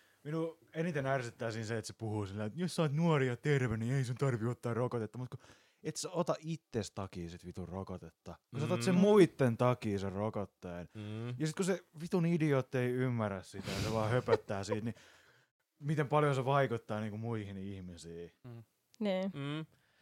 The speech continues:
Speaker 2: Niin, ja kun
Speaker 4: Niin se
Speaker 2: siis
Speaker 4: on hirveän silleen itse silleen.
Speaker 3: Ja
Speaker 2: Niin,
Speaker 3: sit
Speaker 2: niin
Speaker 3: kun
Speaker 2: kun
Speaker 3: se,
Speaker 2: siis
Speaker 3: se
Speaker 2: kun se
Speaker 3: luulee, että kaikki on sama, kaikki muut maailmassa kanssaeläjät on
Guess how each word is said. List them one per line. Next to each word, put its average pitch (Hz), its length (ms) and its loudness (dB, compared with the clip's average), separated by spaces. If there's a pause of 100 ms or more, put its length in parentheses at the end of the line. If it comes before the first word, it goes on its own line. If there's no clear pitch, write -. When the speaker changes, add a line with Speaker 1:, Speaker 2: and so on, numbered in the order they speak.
(180)
Speaker 2:
Niin, 202 120 4
ja 208 80 8
kun 247 40 8
Speaker 4:
Niin 320 160 12
se - 40 10
Speaker 2:
siis 403 80 12
Speaker 4:
on 349 60 10
hirveän 311 360 6
silleen 247 280 2
itse - 400 -2
silleen. 113 560 -4
Speaker 3:
Ja - 60 -6
Speaker 2:
Niin, 220 160 -2
Speaker 3:
sit 277 80 2
Speaker 2:
niin 277 120 0
Speaker 3:
kun 254 60 2
Speaker 2:
kun 262 80 6
Speaker 3:
se, - 20 4
Speaker 2:
siis 269 140 0
Speaker 3:
se 190 60 2
Speaker 2:
kun 214 140 6
se 233 40 10
Speaker 3:
luulee, 170 220 10
että 151 180 4
kaikki 175 400 2
on 123 260 -4
sama, 151 320 -4 (100)
kaikki 143 460 -2 (560)
muut 170 520 0
maailmassa 135 560 2
kanssaeläjät 110 840 4
on 113 240 -4